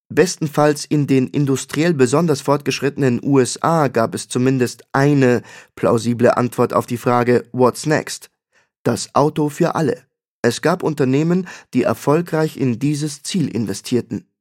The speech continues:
In England oder Frankreich, um vom übrigen Europa zu schweigen, sah dagegen kaum jemand das volkswirtschaftliche Potenzial des P K W. Im Land seiner Erfinder blieb die Idee eines Volkswagens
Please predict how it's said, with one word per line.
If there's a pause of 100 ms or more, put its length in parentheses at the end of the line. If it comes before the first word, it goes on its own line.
(760)
In
England
oder
Frankreich,
um
vom
übrigen
Europa
zu
schweigen, (300)
sah
dagegen
kaum
jemand
das
volkswirtschaftliche
Potenzial
des
P
K
W. (720)
Im
Land
seiner
Erfinder
blieb
die
Idee
eines
Volkswagens